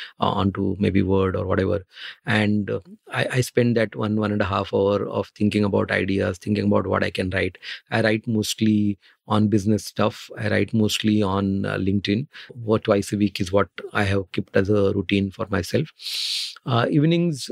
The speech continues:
generally, I feel, so I, I eat, uh, two meals a day. So, uh, same like you, after, I think you talked about C G M, I also, um, bought C G M and, uh,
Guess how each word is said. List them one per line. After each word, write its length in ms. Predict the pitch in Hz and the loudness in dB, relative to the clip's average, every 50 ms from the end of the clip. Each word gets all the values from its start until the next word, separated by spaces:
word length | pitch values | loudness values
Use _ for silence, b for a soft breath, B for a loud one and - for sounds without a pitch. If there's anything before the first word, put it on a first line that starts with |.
| - - | -8 -4
generally, 640 | 127 120 120 117 117 120 117 120 117 117 117 120 - - - | -2 0 2 2 2 2 2 2 2 2 0 -2 -4 -6 -8
I 140 | - 117 110 | -6 -6 -6
feel, 440 | - - 120 113 107 107 120 113 110 | -2 2 2 2 2 2 -2 -6 -4
so 160 | - - 113 | -2 0 0
I, 220 | 107 104 107 107 - - | 2 2 0 0 -2 -2
I 100 | 107 104 | -2 -2
eat, 460 | 101 104 107 - 107 107 104 - - - - - | -2 -2 -4 -2 -2 -2 -2 -4 -8 -8 -2 0
uh, 360 | 110 107 104 104 101 101 95 - | 2 2 4 2 2 0 -2 0
two 140 | - 117 107 | 0 2 4
meals 260 | 107 104 104 95 - | 4 4 2 0 -2
a 40 | 107 | -2
day. 240 | 101 101 98 98 95 | 0 0 0 0 -2
So, 320 | - 110 104 98 92 B B B B B B _ - | -2 -4 -6 -6 -6 B B B B B B _ -2
uh, 160 | - 107 101 | 0 0 0
same 240 | - - 107 104 104 | 2 2 2 2 4
like 260 | 101 101 98 - - | 2 0 0 -2 -2
you, 220 | 107 101 98 101 | -2 0 0 0
after, 460 | 98 101 98 98 - - 98 101 110 - | 0 0 -2 -4 -4 -6 -4 -2 -2 -2
I 80 | 107 | -2
think 280 | 101 - 107 107 95 101 | -2 0 0 -2 0 2
you 120 | 107 104 | 0 2
talked 260 | - 104 101 - - | 2 0 0 0 -2
about 300 | - 95 98 98 92 92 | -4 0 0 0 0 0
C 160 | - - 107 95 | 0 0 0 2
G 280 | 95 98 101 101 98 | 2 2 2 4 4
M, 260 | 98 98 98 101 98 107 | 2 0 -2 -4 -6 -6
I 200 | - 101 98 95 | -4 -2 0 2
also, 520 | 95 98 98 - - - 101 98 95 95 B B B B B B _ - | 2 0 0 -2 -2 0 2 2 2 0 B B B B B B _ -2
um, 180 | 95 95 95 | 0 2 2
bought 280 | 95 98 98 98 92 - | 4 4 4 2 2 0
C 160 | - - 104 | -2 -2 0
G 300 | 92 92 101 98 95 95 | 0 2 2 2 2 2
M 220 | 95 95 95 98 101 | 0 0 -2 -2 -2
and, 360 | 95 92 95 92 95 95 95 | -2 -2 -2 -2 -2 0 0
uh, 260 | 98 95 92 95 95 | 2 2 2 -2 -4